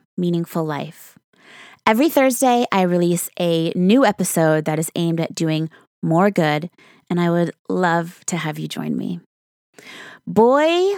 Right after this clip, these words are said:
oh boy, do I have a treat for you today, dear listeners. Today, we are going to talk about your emotions,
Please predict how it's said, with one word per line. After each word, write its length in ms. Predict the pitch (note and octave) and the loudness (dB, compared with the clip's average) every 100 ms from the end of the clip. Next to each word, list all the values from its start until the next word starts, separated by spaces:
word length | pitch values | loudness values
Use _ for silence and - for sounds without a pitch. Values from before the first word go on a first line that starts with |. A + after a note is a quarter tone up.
| - - _ - | -8 -20 _ 2
oh 220 | F#3+ A3+ | 4 4
boy, 560 | G#3 F#3 E3+ E3 E3 E3 | 4 4 4 4 2 2
do 180 | F3 - | 0 2
I 380 | F3+ F#3+ G#3 A3+ | 4 6 4 2
have 240 | B3 G#3+ | 0 0
a 60 | F3 | 0
treat 500 | - - G#3 A3 - | -2 0 0 0 -4
for 160 | - G3 | -6 -2
you 520 | F3 F3 F#3+ G#3+ B3 | 0 2 4 4 0
today, 840 | - F#3 D#3 F#3 F3+ F#3+ A3 B3 - | -2 -4 0 2 4 4 2 0 -2
dear 180 | B3 A#3+ | 0 2
listeners. 560 | B3 B3+ B3 B3+ C#4 - _ - - - | 2 2 2 0 -2 -10 _ -18 -16 -6
Today, 840 | A#3 G3+ - A#3 A#3+ B3 D#4 F#4 | -2 -2 2 4 4 4 2 -2
we 160 | F#4 C#4 | 0 2
are 60 | B3 | 4
going 180 | A#3+ A3+ | 4 2
to 60 | |
talk 380 | G#3+ - F#3+ F#3+ | -2 0 0 0
about 280 | G3 F3+ - | -2 -2 -2
your 160 | F3 D#3+ | -2 -2
emotions, 840 | D#3+ D#3+ F#3 - A3 A3+ B3 | 0 0 0 0 2 2 0